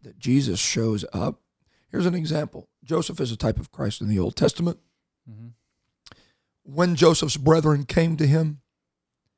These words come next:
Speaker 1: in need, desperate, all right? Joseph knew who they were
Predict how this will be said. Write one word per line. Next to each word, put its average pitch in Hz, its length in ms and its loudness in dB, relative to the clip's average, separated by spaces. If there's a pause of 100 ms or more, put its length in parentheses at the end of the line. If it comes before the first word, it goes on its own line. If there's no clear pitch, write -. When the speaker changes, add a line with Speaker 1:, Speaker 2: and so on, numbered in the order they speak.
(640)
Speaker 1:
in 170 340 4
need, 151 540 0 (260)
desperate, - 920 2 (640)
all 110 100 -6
right? 131 280 4 (480)
Joseph 185 560 6
knew 170 280 4
who 156 180 6
they 156 240 4
were - 360 -2